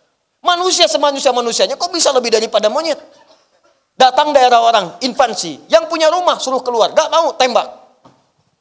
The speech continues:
Bom, hancurkan. Ambil areanya. Rakus, lebih rakus daripada monyet. Pernah ada yang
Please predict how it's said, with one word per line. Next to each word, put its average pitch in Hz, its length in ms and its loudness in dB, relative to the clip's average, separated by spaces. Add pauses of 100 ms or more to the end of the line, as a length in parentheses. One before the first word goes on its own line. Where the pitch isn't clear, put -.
(280)
Bom, 320 400 0
hancurkan. 262 480 -2 (320)
Ambil 370 280 2 (120)
areanya. 226 400 0 (320)
Rakus, 302 640 -2
lebih 269 180 0
rakus 269 320 -2
daripada 226 240 -4
monyet. 254 300 -4 (1900)
Pernah 349 320 2
ada 320 80 6
yang 320 80 0